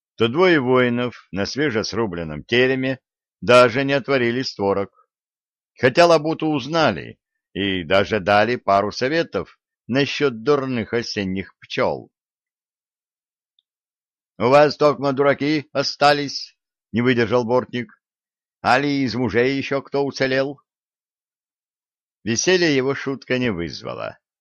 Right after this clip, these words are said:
Однако ворота приоткрылись, и наружу вышел полуголый мужчина с топором и щитом в руках.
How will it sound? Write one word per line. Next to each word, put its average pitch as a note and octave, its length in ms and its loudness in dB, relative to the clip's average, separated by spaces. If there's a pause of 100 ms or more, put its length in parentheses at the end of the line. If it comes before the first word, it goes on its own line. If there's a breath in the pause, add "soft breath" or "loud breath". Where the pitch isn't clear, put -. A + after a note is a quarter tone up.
(500)
Однако D3 500 4
ворота C#3+ 360 2
приоткрылись, G#2+ 1000 -4 (420)
и G#2+ 160 -2
наружу C#3 520 2
вышел D3 500 -2
полуголый B2+ 640 0
мужчина F#2+ 680 -6
с - 80 -16
топором G2 580 -2
и C#3 60 -4
щитом F#2+ 560 -6
в G2+ 40 -6
руках. C#2 640 -8